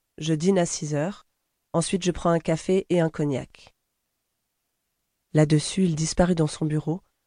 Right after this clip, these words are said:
me laissant libre d'explorer la cuisine. J'ouvris placard et tiroir en essayant de faire le moins de bruit possible.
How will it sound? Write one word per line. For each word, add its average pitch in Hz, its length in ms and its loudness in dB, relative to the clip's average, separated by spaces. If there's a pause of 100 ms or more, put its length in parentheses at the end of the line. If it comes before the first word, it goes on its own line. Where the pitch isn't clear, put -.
(240)
me 160 100 4
laissant 165 300 2
libre 170 320 2
d'explorer 160 420 -2
la 170 100 -2
cuisine. 147 540 -8 (1040)
J'ouvris 156 400 2
placard 175 540 0
et 151 80 0
tiroir 156 500 -2
en 147 100 0
essayant 160 320 -2
de 156 120 -2
faire 151 180 -4
le 147 100 0
moins 170 220 0
de 175 80 2
bruit 156 220 -2
possible. - 520 -6